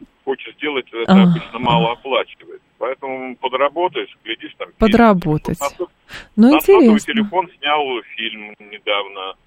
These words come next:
Speaker 2: О,
Speaker 1: Но
Speaker 2: круто.
Speaker 1: меня опередили. Пятнадцать лет назад уже в Каннах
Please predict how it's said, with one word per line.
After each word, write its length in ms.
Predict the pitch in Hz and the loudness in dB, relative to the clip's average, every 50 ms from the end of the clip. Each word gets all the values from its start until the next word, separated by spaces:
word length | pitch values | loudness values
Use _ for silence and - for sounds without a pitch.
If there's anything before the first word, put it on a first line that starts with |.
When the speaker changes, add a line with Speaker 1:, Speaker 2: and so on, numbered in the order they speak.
| _ _ _ | _ _ _
Speaker 2:
О, 180 | - 175 165 165 | 0 2 2 2
Speaker 1:
Но 60 | 170 | 2
Speaker 2:
круто. 320 | 170 202 185 180 175 185 185 | 2 2 2 2 2 0 0
Speaker 1:
меня 140 | 175 165 | 0 0
опередили. 600 | 165 - - 151 - - 127 117 123 120 113 107 - - | 0 -2 -6 -12 -12 -12 -16 -14 -14 -12 -12 -12 -10 -10
Пятнадцать 480 | 127 - - 143 143 143 139 _ - | -10 -10 -6 -6 -6 -6 -6 _ -8
лет 200 | 135 139 127 _ | -6 -6 -6 _
назад 380 | 131 127 131 127 139 147 - - | -6 -8 -6 -6 -6 -8 -8 -8
уже 220 | 107 - - 110 | -14 -14 -14 -16
в 80 | - _ - | -16 _ -8
Каннах 400 | 117 117 120 120 110 104 _ | -8 -8 -8 -8 -12 -16 _